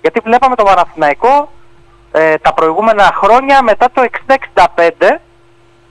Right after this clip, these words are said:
να, πώς να το πω, να υποχωρεί σε δυνάμεις. Όπως, ας πούμε, θυμι-, θυμ-, θυμίζω το παιχνίδι στη Λεωφόρο με τον Ολυμπιακό, ε, όπου έχει κάνει ένα εξήντα πεντάλεπτο με τον Χρήστο Κόντι στο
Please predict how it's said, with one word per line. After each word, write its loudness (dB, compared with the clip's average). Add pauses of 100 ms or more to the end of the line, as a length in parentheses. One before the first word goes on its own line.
να, 2 (1000)
πώς -2
να -8
το -4
πω, -2 (260)
να -2 (600)
υποχωρεί 0 (120)
σε -4
δυνάμεις. -2 (800)
Όπως, -2
ας -4
πούμε, -4
θυμι-, -4
θυμ-, -8
θυμίζω -4
το 0
παιχνίδι -4
στη -10
Λεωφόρο 0
με -2
τον -2
Ολυμπιακό, -2 (1000)
ε, 0
όπου -2
έχει -2
κάνει 0
ένα 0
εξήντα -2
πεντάλεπτο 0
με -4
τον -4
Χρήστο -6
Κόντι -2
στο -2